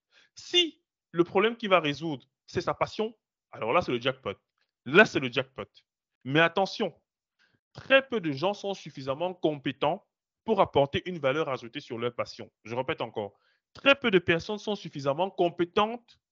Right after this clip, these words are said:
pour apporter de la valeur sur leur passion. Il y a des gens qui sont passionnés par le basket, par le football, mais <laughs> combien deviendront Mbappé ?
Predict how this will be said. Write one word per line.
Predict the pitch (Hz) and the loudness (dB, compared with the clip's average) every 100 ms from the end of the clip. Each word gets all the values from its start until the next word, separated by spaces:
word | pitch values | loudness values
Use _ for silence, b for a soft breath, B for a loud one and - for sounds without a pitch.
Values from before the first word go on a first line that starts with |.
| _ _ _ _ _ _ _ _ _ _ - | _ _ _ _ _ _ _ _ _ _ -8
pour | 170 | 0
apporter | 147 - 123 151 | 0 0 -6 -6
de | 147 | -10
la | 110 | -8
valeur | 110 120 147 _ _ | -6 -6 -8 _ _
sur | - - - 226 226 226 240 240 _ _ _ - | -20 -20 -12 -10 -10 -12 -16 _ _ _ _ -4
leur | 139 143 | -2 -2
passion. | 120 - 117 _ _ _ - | -6 -8 -16 _ _ _ -6
Il | 240 | -4
y | |
a | 226 | 0
des | 175 | -2
gens | 180 214 | -2 -6
qui | 208 202 | -8 -10
sont | 196 | -8
passionnés | 185 139 147 156 | -6 -8 -8 -12
par | 160 143 | -8 -8
le | 117 | -6
basket, | 135 - - 202 _ - | -8 -8 -16 -16 _ -12
par | 160 | -10
le | 131 | -10
football, | 202 180 180 | -14 -8 -8
mais | 135 123 120 | -8 -14 -14
<laughs> | 123 147 - | -12 -14 -10
combien | 135 151 165 | -12 -10 -12
deviendront | 117 117 113 127 | -10 -10 -10 -10
Mbappé ? | 120 110 - 107 | -8 -10 -10 -16